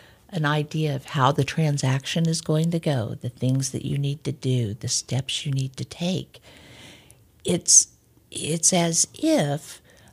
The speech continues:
okay, I'm doing these things, and maybe to some extent that emotion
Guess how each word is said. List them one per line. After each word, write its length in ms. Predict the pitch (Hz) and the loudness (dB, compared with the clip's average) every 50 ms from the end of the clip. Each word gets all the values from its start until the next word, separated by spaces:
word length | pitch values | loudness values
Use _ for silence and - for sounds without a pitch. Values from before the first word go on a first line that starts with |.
| _ - | _ -4
okay, 380 | 233 220 - - 247 - - - | -4 -4 -2 -4 -4 -4 -4 -4
I'm 240 | - 151 156 156 | -4 -2 -2 -2
doing 380 | 151 - 180 196 240 262 240 214 | -2 0 0 0 2 2 0 0
these 360 | 190 196 202 240 262 240 - - | 0 0 0 0 0 -2 -4 -2
things, 560 | - 180 165 165 160 160 165 170 170 170 - - _ - | -2 0 0 2 2 0 0 0 0 -2 -4 -4 _ -2
and 300 | 185 180 180 180 180 180 | 0 2 2 2 2 2
maybe 560 | 202 214 233 254 262 - - 185 165 175 170 | 2 0 0 0 -2 -2 -2 -2 -2 -2 -4
to 160 | - - - | -4 -6 -6
some 480 | 180 - - - - - 226 247 262 262 | -4 -2 -2 0 0 2 2 2 2 2
extent 840 | - - - - - - - 240 240 190 143 139 131 - - - - - _ - _ - - - - - - - _ _ | 0 0 0 -2 -2 0 0 0 2 2 0 -2 -4 -8 -14 -18 -20 -20 _ -20 _ -20 -20 -20 -20 -20 -20 -20 _ _
that 240 | - 185 180 175 175 | -2 -2 0 0 0
emotion 1200 | 175 156 156 160 160 165 175 185 202 208 220 208 - - - - 156 135 120 120 123 135 160 175 | 0 2 2 2 4 4 4 4 4 4 2 0 -2 -2 -4 -4 -2 -2 -2 -2 -2 -2 -4 -6